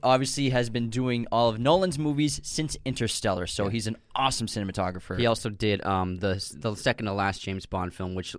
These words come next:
Speaker 2: Spectre, which looked beautiful.
Speaker 1: Yeah, it was a great looking
Speaker 2: Yeah.
Speaker 1: film.
Speaker 2: Beautifully filmed.
Speaker 1: Um, Halle Berry just signed a multi-picture deal at Netflix, so good for her. This is following up her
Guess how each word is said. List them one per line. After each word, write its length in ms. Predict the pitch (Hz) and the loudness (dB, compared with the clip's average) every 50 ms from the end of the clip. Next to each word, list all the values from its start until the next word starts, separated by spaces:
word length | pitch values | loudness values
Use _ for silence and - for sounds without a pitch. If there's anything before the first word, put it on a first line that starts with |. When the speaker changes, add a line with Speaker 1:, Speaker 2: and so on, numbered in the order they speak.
| - - | -14 -16
Speaker 2:
Spectre, 400 | - - - 127 113 - - 104 | -8 -2 0 0 0 0 -4 -4
which 200 | 95 98 - - | -4 -4 -6 -8
looked 380 | 104 107 120 139 127 - - - - - - - | -8 -4 -2 -2 -2 -2 -4 -14 -20 -18 -10 -4
beautiful. 280 | 104 107 104 92 - 170 | -2 -2 0 0 2 2
Speaker 1:
Yeah, 120 | 165 101 | 2 2
it 20 | 101 | 2
was 120 | 104 101 | 0 -4
a 40 | 101 | -2
great 200 | 120 135 117 85 | -2 -2 -2 0
looking 180 | 101 120 95 87 | -2 -2 0 -2
Speaker 2:
Yeah. 40 | 85 | -2
Speaker 1:
film. 340 | 92 - 90 90 92 90 - - - | -4 -6 -6 -6 -6 -8 -10 -12 -8
Speaker 2:
Beautifully 380 | 101 104 104 98 90 - 90 | -4 -2 -2 -2 -2 -4 -8
filmed. 320 | - - 90 85 85 87 - - | -8 -8 -8 -8 -8 -8 -6 -4
Speaker 1:
Um, 180 | 113 117 117 | -2 -2 0
Halle 320 | 117 147 156 156 160 151 143 | 2 2 2 2 0 -2 -2
Berry 320 | 127 131 127 135 147 151 | 2 4 4 4 4 2
just 260 | 131 123 139 - - | 0 -2 -2 -2 -2
signed 240 | - 139 127 131 - - | -2 0 0 -2 -2 -2
a 100 | 113 107 | -4 -2
multi-picture 680 | 104 110 139 160 - - 120 104 - 120 107 - 107 | 0 2 0 2 2 0 0 0 0 -2 -2 -2 -4
deal 260 | 92 90 104 101 92 - | -4 -2 -2 0 0 0
at 160 | 87 90 - | -2 -4 -2
Netflix, 380 | 95 104 101 104 - 120 - - | -2 -4 -4 -2 -4 -6 -6 -6
so 140 | - 101 92 | -6 -6 -4
good 200 | - 131 120 - | -2 -2 -2 -2
for 140 | - 113 120 | 0 0 0
her. 80 | 123 | 0
This 160 | 117 120 113 120 | 0 -2 -4 -6
is 100 | 110 - _ _ _ | -8 -10 _ _ _
following 380 | - - 120 120 117 113 113 | 0 2 2 2 2 2 2
up 140 | 113 110 - | 0 0 0
her 340 | - - 120 113 110 107 | -2 0 2 2 2 2